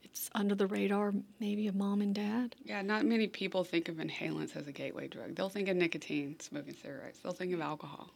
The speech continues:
Speaker 2: They'll think of
Speaker 1: Mm-hmm.
Speaker 2: marijuana, cannabis, whatever you wanna call it, but they don't really think of inhalants. The new one is pills because they're readily accessible. So any of the prescription pills like opiates,
Speaker 1: Mm-hmm.
Speaker 2: they're more considered gateway now. A lot of people who have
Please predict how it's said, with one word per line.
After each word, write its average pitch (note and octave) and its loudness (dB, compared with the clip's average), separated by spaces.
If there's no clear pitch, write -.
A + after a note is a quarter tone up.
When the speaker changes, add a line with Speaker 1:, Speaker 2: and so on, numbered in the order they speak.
Speaker 2:
They'll E3+ -4
think F#3 -2
of F3+ -2
Speaker 1:
Mm-hmm. G3+ -6
Speaker 2:
marijuana, C#3+ -2
cannabis, - -6
whatever - -10
you C#3+ -12
wanna - -12
call - -12
it, - -16
but D3+ -10
they E3+ -2
don't F3 2
really D#3+ -6
think D3+ -6
of - -12
inhalants. - -10
The D3+ -4
new E3 8
one E3 8
is D3+ 2
pills F3 0
because D3 -4
they're C#3+ -2
readily C#3+ -2
accessible. - -8
So D3+ -4
any D3+ 2
of C#3 -6
the C#3 -10
prescription - -4
pills - -12
like C3+ -10
opiates, - -14
Speaker 1:
Mm-hmm. G#3 -6
Speaker 2:
they're F3 -6
more E3 2
considered - -8
gateway E2 -10
now. - -16
A D3 -8
lot C#3+ -6
of D3 -8
people D3+ -6
who D#3+ 0
have D3 -6